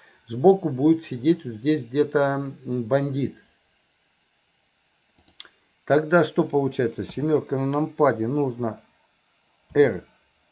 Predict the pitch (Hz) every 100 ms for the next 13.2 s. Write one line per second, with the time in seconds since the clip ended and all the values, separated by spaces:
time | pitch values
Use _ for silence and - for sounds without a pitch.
0 | _ _ _ _ 127 113 135 135 156 151
1 | _ 147 127 113 113 - 135 - - -
2 | 196 190 - - 160 165 175 165 - 151
3 | 135 - - 151 - 156 180 190 190 185
4 | - - _ _ _ - - 202 190 -
5 | 143 147 160 185 185 180 165 147 147 147
6 | - 170 160 156 156 151 139 - _ _
7 | _ 151 131 135 127 131 123 135 156 147
8 | 147 - 127 127 120 113 120 120 117 113
9 | - - _ _ _ _ _ _ - 170
10 | 110 92 - - _ - 135 135 113 123
11 | 123 131 175 208 226 220 190 208 202 196
12 | - 185 196 143 165 175 175 175 160 156
13 | 170